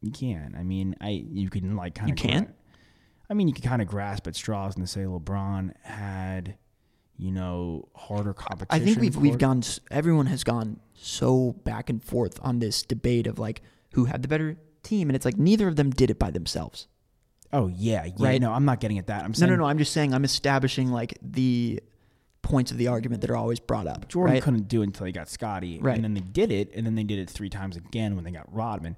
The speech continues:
Speaker 2: Right.
Speaker 1: I just think that it's, it, again, it's like a tale as old as time. And I, and it goes for LeBron, too. It goes for him. But the Western Conference was tougher. And granted, M J got it done, though,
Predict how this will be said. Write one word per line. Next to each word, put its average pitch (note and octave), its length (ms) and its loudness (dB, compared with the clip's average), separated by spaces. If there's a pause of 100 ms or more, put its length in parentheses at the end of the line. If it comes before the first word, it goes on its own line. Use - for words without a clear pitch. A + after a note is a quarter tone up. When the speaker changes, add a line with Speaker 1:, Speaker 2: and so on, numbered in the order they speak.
(160)
Speaker 2:
Right. - 200 -4
Speaker 1:
I C3+ 140 0
just D3 240 0
think - 680 -4 (420)
that G#2 280 -2
it's, - 320 -8
it, - 220 -10
again, G#2+ 280 -6
it's - 160 -12
like A2 120 -10
a G2+ 60 -10
tale F#2+ 320 -8
as F#2+ 100 -4
old F#2+ 160 -6
as G#2 120 -6
time. G#2 420 -6
And F#2+ 100 -8
I, F#2 140 -8
and A2 200 -4
it G#2 140 -6
goes A2 420 -4
for - 200 -4
LeBron, A#2 440 2
too. F2+ 340 -4 (200)
It G#2+ 80 -12
goes G2 200 -4
for C3+ 100 -8
him. G#2 240 -2 (320)
But A2 160 -4
the B2+ 80 2
Western F2+ 540 -4
Conference E2 640 -12 (340)
was C3 180 -6
tougher. - 600 -10 (640)
And G#2+ 460 -4
granted, A2+ 500 -6
M G#2+ 180 -2
J G#2+ 140 -2
got F#2+ 280 -6
it E2+ 100 -8 (180)
done, F2 320 -4
though, - 200 -16